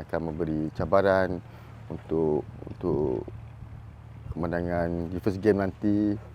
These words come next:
yang begitu, tiga poin yang amat penting lah. Ah, jadi yang penting walaupun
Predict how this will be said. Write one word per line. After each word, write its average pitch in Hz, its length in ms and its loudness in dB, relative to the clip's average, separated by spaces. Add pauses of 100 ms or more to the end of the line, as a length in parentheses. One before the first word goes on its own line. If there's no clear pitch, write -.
(180)
yang 80 160 0
begitu, 85 800 -4
tiga 90 160 0
poin 104 160 6
yang 107 160 4
amat 110 160 2
penting 107 320 2
lah. 110 80 0 (480)
Ah, 82 320 -8
jadi 87 400 -2
yang 87 160 -4
penting 90 320 -4
walaupun 85 720 -2